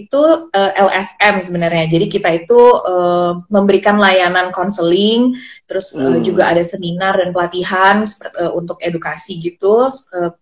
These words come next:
Speaker 1: apa namanya, yang fokus tentang kekerasan. Jadi memang awalnya tuh tahun sembilan belas sembilan delapan,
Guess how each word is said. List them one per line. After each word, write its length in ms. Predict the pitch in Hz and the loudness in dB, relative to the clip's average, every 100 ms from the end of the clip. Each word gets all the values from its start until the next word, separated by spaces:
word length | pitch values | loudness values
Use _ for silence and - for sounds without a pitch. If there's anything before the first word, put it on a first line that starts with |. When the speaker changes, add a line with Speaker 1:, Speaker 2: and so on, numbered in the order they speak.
| _ | _
Speaker 1:
apa 240 | 175 208 | -8 -6
namanya, 400 | 214 202 208 226 | -4 -2 -2 -2
yang 80 | 208 | 0
fokus 480 | 208 196 - 277 277 | 2 0 2 2 2
tentang 400 | 214 196 208 226 | 0 -2 -2 -2
kekerasan. 800 | 226 202 165 165 - 180 170 170 170 - - - - | -2 -4 -4 -4 -2 -2 -4 -6 -12 -20 -20 -20 -14
Jadi 160 | 160 | -8
memang 400 | 196 190 196 208 | -4 0 2 2
awalnya 720 | 180 180 180 175 175 185 202 214 | 2 4 6 8 6 4 2 2
tuh 160 | 247 | 2
tahun 240 | 196 185 190 | 2 2 0
sembilan 240 | 196 175 175 | -4 -2 0
belas 100 | 175 | -2
sembilan 180 | 180 170 170 | -2 -4 -2
delapan, 400 | 165 - 208 | -4 0 2